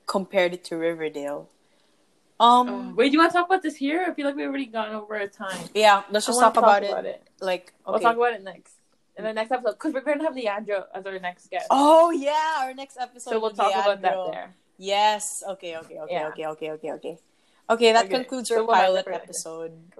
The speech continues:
Speaker 2: For all the family that's listening, we know you cringe as much as we are <laughs> currently. So give us a text and <laughs> tell us to stop doing it. No, I'm kidding. <laughs> This is fun.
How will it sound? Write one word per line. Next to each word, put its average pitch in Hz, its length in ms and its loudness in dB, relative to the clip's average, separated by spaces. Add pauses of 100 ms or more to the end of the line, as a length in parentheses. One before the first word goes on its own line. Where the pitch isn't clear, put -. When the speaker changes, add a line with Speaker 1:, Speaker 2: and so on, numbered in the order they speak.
Speaker 2:
For 214 160 2
all 214 460 0 (200)
the 202 140 -8
family 196 400 -6
that's 196 220 -14
listening, 208 540 -12 (300)
we 196 80 -10
know 185 200 -4
you 190 120 -10
cringe 190 420 -10
as 190 140 -10
much 185 220 -10
as 180 160 -16
we 190 160 -8
are 202 300 0
<laughs> - 1160 -20
currently. 233 640 -2 (380)
So 196 640 -2 (220)
give 233 200 2
us 277 120 4
a 277 60 -6
text - 580 -2
and 175 640 -10 (340)
<laughs> - 320 -16
tell 247 220 4
us 302 140 4
to 277 100 -10
stop 233 420 -2
doing 220 420 -10
it. - 200 -14
No, 226 140 2
I'm 359 100 8
kidding. 370 1300 4
<laughs> - 80 -20
This 480 240 4
is - 100 -20
fun. 269 220 2